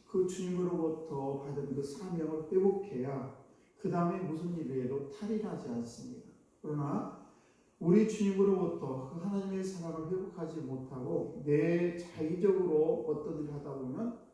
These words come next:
어떤 문제가 꼭 생기게 되죠. 그래서 우리가 이렇게 주님으로부터의 사명을 감당하게 되면 우리 주님께서는 저와 여러분에게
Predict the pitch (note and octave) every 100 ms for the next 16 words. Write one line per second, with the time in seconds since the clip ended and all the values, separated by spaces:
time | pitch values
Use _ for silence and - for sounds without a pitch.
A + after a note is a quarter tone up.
0 | _ _ _ C#3+ - D3 C#3+ B2 C3 C3+
1 | B2+ A#2+ C3 C#3 - F3 D#3+ C#3 B2+ B2
2 | C#3 E3+ - - - - _ - F#3 F#3+
3 | F3 F3 F3 F#3+ - - - - G3+ -
4 | F#3 E3 - - - - - _ - G3
5 | A3 A3+ G#3+ G#3 G#3 G3+ F#3+ F#3+ F#3+ F#3
6 | D#3+ D3+ D3+ D3+ D3+ C#3 C#3+ C#3 B2+ B2
7 | A#2+ B2 B2+ B2+ G#3 F#3+ - - - -
8 | - _ _ D#3+ F#3+ G3 F#3+ F3+ F3+ E3+
9 | F3+ F3 E3 D#3+ D#3 C#3+ C#3 D3 D3+